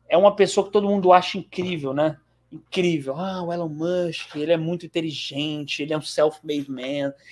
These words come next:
ele é Gente, o Elon Musk ajudou a fazer golpe na Bolívia, só pra vocês terem ideia. E é assumido, isso aí ninguém, isso aí não sou eu louco que tô dizendo.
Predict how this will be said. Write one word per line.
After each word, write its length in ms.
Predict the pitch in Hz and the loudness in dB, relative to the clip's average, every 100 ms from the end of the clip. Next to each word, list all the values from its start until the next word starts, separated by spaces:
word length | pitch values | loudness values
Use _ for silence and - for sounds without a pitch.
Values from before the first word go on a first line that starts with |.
| - | -14
ele 200 | - 143 | -6 0
é 120 | 151 - - - - _ _ _ | 0 0 -8 -10 -14 _ _ _
Gente, 380 | 165 170 160 160 | 0 0 4 4
o 60 | |
Elon 160 | 175 165 | 6 4
Musk 400 | 160 180 185 175 | 4 4 4 2
ajudou 760 | 165 156 143 135 165 170 165 | 2 2 -2 0 2 4 8
a 280 | 151 151 147 | 10 10 8
fazer 340 | 147 143 156 | 6 2 2
golpe 340 | 139 151 175 175 | 2 4 4 4
na 80 | 175 | 2
Bolívia, 420 | 175 135 120 - _ | 2 0 -6 -16 _
só 200 | _ - | _ -4
pra 100 | 170 | -4
vocês 160 | - 147 | -6 -8
terem 140 | 160 | -8
ideia. 180 | 151 120 | -4 -6
E 140 | 156 180 | 0 4
é 20 | |
assumido, 520 | 226 - 269 220 139 | 4 2 -2 0 -2
isso 160 | 123 175 | -2 -2
aí 60 | 254 | -2
ninguém, 680 | 403 302 349 427 294 135 | -4 -4 -4 -2 -4 -4
isso 160 | - 170 | -8 -4
aí 60 | 226 | 0
não 140 | 285 | 0
sou 200 | - 226 | 6 8
eu 140 | 214 | 8
louco 440 | 190 160 156 - - | 6 2 0 -2 -8
que 40 | |
tô 100 | - | -10
dizendo. 200 | 139 135 | -8 -12